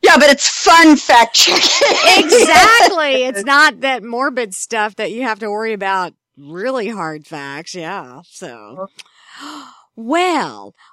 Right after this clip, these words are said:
Speaker 2: authors work in so many different ways. Are you a planner outlining everything? I think we just basically answered that, but making <laughs> extensive notes, or are you a pantser flying by the seat of your pants and just sort of letting the book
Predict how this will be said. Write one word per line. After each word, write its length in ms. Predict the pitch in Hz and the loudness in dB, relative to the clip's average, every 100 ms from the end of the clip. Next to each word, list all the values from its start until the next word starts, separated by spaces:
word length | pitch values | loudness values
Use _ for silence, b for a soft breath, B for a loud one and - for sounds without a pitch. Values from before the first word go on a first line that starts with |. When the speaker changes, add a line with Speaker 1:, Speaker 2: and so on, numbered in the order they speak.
| _ | _
Speaker 2:
authors 400 | 240 294 349 302 | 0 0 -2 -2
work 240 | 247 247 | -2 -2
in 80 | 247 | -4
so 460 | 196 - - 294 320 | -6 -4 0 2 2
many 240 | 294 262 | 0 -2
different 400 | 214 214 202 165 | -4 -4 -4 -2
ways. 480 | 180 156 143 143 160 | -2 -2 -4 -6 -6
Are 160 | - 220 | -6 -4
you 220 | 240 311 | 0 0
a 40 | |
planner 680 | - - 208 214 233 254 254 - | -2 -6 -6 -4 -2 -2 -4 -4
outlining 580 | 196 160 220 226 226 - - | -4 -4 -6 -6 -6 -10 -12
everything? 1080 | 160 175 208 208 240 262 285 285 277 269 277 | -8 -6 -4 -4 -4 -2 -2 -4 -4 -4 -4
I 100 | 175 | -6
think 180 | 160 156 | -8 -10
we 100 | 196 | -8
just 260 | 180 196 170 | -8 -8 -6
basically 520 | 165 - 160 147 165 | -6 -8 -10 -8 -6
answered 300 | 202 202 151 | -6 -6 -8
that, 320 | 139 226 220 | -8 -8 -6
but 180 | 208 - 311 285 285 277 | -8 -8 -14 -14 -14 -8
making 420 | 226 262 294 294 349 | 0 0 0 0 -2
<laughs> 20 | |
extensive 600 | 240 - - 269 262 240 | -2 -6 -6 -6 -6 -6
notes, 560 | 208 208 226 320 339 269 | -4 -2 0 -2 -4 -6
or 180 | 214 196 330 330 | -6 -6 -10 -4
are 140 | - 285 | -2 0
you 180 | 277 254 | 0 -2
a 60 | |
pantser 600 | - 277 269 277 - 151 - | -4 -6 -6 -6 -8 -12 -12
flying 340 | 196 196 220 | -8 -6 -6
by 120 | 202 | -6
the 80 | 175 | -6
seat 200 | 180 220 | -8 -10
of 80 | 185 | -10
your 140 | 160 | -10
pants 440 | - 247 214 185 - | -12 -8 -6 -6 -8
and 220 | 160 151 b b b | -10 -12 b b b
just 180 | - 247 | -12 -8
sort 140 | 294 | -6
of 100 | 254 | -6
letting 600 | 180 190 208 202 190 151 | -6 -4 -2 -2 -4 -8
the 100 | 131 | -12
book 180 | 160 151 | -10 -12